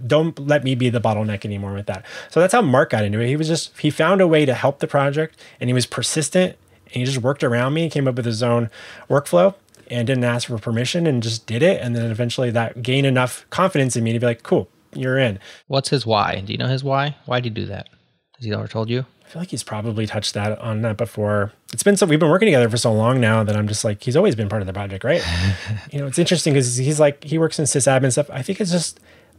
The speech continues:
Speaker 1: my assumption is that there's a, maybe that would be good, another person to have on the show sometime, but, like, hearing his take on that. But I,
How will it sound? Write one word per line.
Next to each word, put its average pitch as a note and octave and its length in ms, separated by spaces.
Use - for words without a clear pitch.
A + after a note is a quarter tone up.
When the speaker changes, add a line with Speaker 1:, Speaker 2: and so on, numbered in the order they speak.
Speaker 1:
my D3+ 140
assumption F#3+ 420
is E3+ 140
that D3+ 180
there's C#3+ 260
a, C3+ 420
maybe D3 240
that C#3+ 80
would C#3 80
be C3+ 80
good, C3+ 160
another C3+ 300
person B2+ 260
to A#2+ 60
have A#2+ 160
on A2+ 80
the A2+ 60
show F#3+ 140
sometime, C#3 260
but, B2 140
like, A#2+ 180
hearing C#3+ 240
his B2+ 120
take D3 160
on C#3 80
that. A#2 140
But A#2 100
I, A#2 140